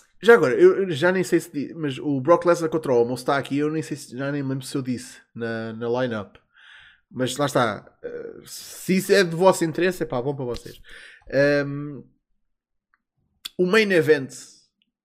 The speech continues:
Reigns e Cody, tem sido construído, construído, construído. Por isso vai ser do caraças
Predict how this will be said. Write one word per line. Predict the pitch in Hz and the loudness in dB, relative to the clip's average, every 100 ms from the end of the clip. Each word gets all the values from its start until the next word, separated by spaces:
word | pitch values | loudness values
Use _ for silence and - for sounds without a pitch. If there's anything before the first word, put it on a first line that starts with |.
| - | -6
Reigns | 143 170 165 156 - - - - | 2 4 2 -4 -8 -10 -14 -10
e | 135 | -6
Cody, | 139 131 120 123 127 _ | 0 0 0 -6 -10 _
tem | 165 156 | 2 2
sido | 170 147 | 2 -4
construído, | - 160 - 139 131 | 0 -2 0 -4 -2
construído, | 143 131 135 - | -6 -6 -10 -6
construído. | 127 - 117 107 101 _ _ _ - - - - _ _ | -8 -6 -6 -6 -10 _ _ _ -20 -20 -20 -20 _ _
Por | 160 | 0
isso | 151 147 - | 0 0 -10
vai | 131 180 | 2 4
ser | 175 - 170 160 | 4 -2 -4 -4
do | 131 175 175 - | -4 -6 -6 -6
caraças | - 175 156 147 135 - 113 98 - - | 4 6 6 2 -2 -6 -8 -8 -16 -20